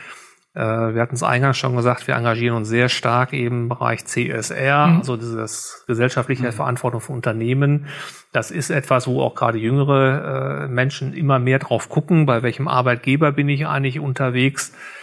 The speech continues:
Speaker 1: ähm, welche sinnstiftende Arbeit kann ich dort eigentlich wahrnehmen und kümmert er sich neben dem rein ökonomischen Aspekt eben auch um die sozialen und die ökologischen Aspekte.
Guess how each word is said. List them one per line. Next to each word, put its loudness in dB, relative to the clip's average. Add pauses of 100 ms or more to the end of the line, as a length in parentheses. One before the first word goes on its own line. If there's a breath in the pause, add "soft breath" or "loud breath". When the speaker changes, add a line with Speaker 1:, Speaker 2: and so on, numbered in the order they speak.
(200 loud breath)
Speaker 1:
ähm, -4
welche 0
sinnstiftende 2
Arbeit 0
kann -2
ich -2
dort -2
eigentlich -4
wahrnehmen 0
und -8
kümmert 4
er 4
sich -2
neben 4
dem 2
rein 0
ökonomischen 0
Aspekt -6
eben -4
auch -4
um -4
die -2
sozialen 0
und -6
die -4
ökologischen 0
Aspekte. -4